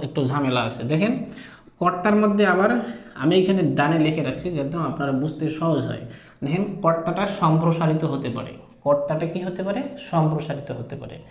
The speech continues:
কিভাবে সম্প্রসারিত হতে পারে? আমি বললাম যে, যে কোনো ব্যক্তির ক্ষেত্রে আমি বললাম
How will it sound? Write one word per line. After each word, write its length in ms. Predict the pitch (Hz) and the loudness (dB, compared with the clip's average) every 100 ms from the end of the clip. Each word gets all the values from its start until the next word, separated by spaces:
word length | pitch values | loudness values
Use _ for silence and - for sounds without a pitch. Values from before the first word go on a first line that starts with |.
| - - _ - | -20 -20 _ 0
কিভাবে 280 | 196 202 | 2 4
সম্প্রসারিত 640 | 202 208 202 202 208 202 202 | 4 2 2 2 2 2 0
হতে 300 | 196 190 202 | -2 -2 -2
পারে? 220 | 208 294 - - - - | -2 -4 -8 -16 -18 -2
আমি 180 | 151 185 | 2 4
বললাম 640 | 196 170 139 147 277 - - - - _ - 139 | 4 4 6 4 2 -4 -14 -20 -20 _ -6 -2
যে, 400 | 135 160 165 170 | 4 4 4 2
যে 140 | 196 | 0
কোনো 200 | 233 202 | 0 2
ব্যক্তির 320 | 160 - 156 | 0 0 -4
ক্ষেত্রে 280 | 139 135 135 | -4 -4 -2
আমি 160 | 127 120 | -2 -2
বললাম 420 | 117 120 196 | -2 -4 -4